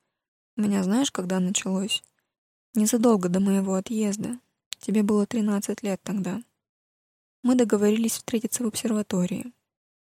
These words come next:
Я зашёл, ты сидела за монитором и что-то писала. Какие-то уравнения.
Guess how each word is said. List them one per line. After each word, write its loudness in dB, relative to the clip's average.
Я 4
зашёл, 2
ты -6
сидела 0
за 4
монитором 2
и 0
что-то -6
писала. -2
Какие-то -4
уравнения. 2